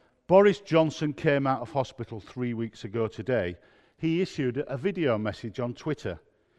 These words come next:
in which he readily admitted that he'd nearly died. And this powerful man, the Prime Minister of the United Kingdom, was saved by a group of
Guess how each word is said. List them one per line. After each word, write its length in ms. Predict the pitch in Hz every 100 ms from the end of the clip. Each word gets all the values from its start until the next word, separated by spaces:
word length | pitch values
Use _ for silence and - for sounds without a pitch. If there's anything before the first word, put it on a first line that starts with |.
| _ _ -
in 160 | 127
which 240 | 143 190 -
he 220 | 143 127
readily 480 | 113 156 170 175 165
admitted 600 | 151 139 127 - 90 85 _ _ -
that 100 | 120
he'd 160 | 127
nearly 380 | 113 117 101 95
died. 460 | 92 117 104 85 - _ _ _ _ _ _ _ _ -
And 120 | 123
this 240 | 135 156
powerful 560 | - 156 151 147 - 127
man, 460 | 117 120 151 160 135 _ _ _ _ -
the 80 | 98
Prime 420 | - 143 147 143
Minister 440 | 160 180 - 156
of 100 | 139
the 80 | -
United 540 | 135 131 131 127 120 -
Kingdom, 420 | 131 110 87 87 _ _ _ _ _
was 140 | 120 113
saved 580 | - - 165 135 95 -
by 140 | 110
a 80 | 110
group 680 | - 120 120 143 143 139 - _ _ _ -
of 160 | 110